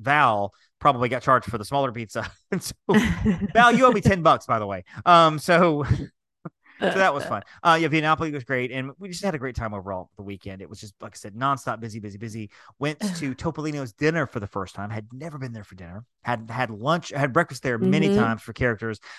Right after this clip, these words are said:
Speaker 1: Dinner is fine dining, it's signature dining. It's the top
Speaker 2: Mm-hmm.
Speaker 1: of the Riviera Resort. Uh,
Speaker 2: Mm-hmm.
Speaker 1: myself and our agent Meredith, her friend Kyla, Kyla, Kyla, Kyla, and of course my wife Stephanie,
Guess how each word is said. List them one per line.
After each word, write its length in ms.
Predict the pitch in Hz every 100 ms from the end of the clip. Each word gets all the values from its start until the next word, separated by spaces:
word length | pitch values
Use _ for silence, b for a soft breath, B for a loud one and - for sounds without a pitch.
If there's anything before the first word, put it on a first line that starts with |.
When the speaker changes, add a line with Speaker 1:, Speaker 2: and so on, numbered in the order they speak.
| B 120
Speaker 1:
Dinner 240 | 156 160
is 140 | 127
fine 260 | - 139 156
dining, 300 | 123 110 113
it's 120 | -
signature 360 | - 143 135 131
dining. 340 | 95 95 98 -
It's 160 | 202 175
the 100 | 175
top 120 | 175
Speaker 2:
Mm-hmm. 60 | 220
Speaker 1:
of 40 |
the 80 | 143
Riviera 380 | 143 139 131 131
Resort. 400 | 127 110 95 90 B B B
Uh, 220 | 113 107 175
Speaker 2:
Mm-hmm. 80 |
Speaker 1:
myself 600 | 170 185 175 151 143 131 -
and 300 | 117 113 107
our 120 | 95
agent 220 | 107 98 127
Meredith, 300 | 139 135 123
her 80 |
friend 180 | - 92
Kyla, 420 | - 127 127 127 120
Kyla, 260 | 110 101
Kyla, 200 | 104 90
Kyla, 340 | - 135 131 120
and 80 | 107
of 60 |
course 160 | 104 95
my 100 | 90
wife 140 | 64
Stephanie, 420 | - 151 139 139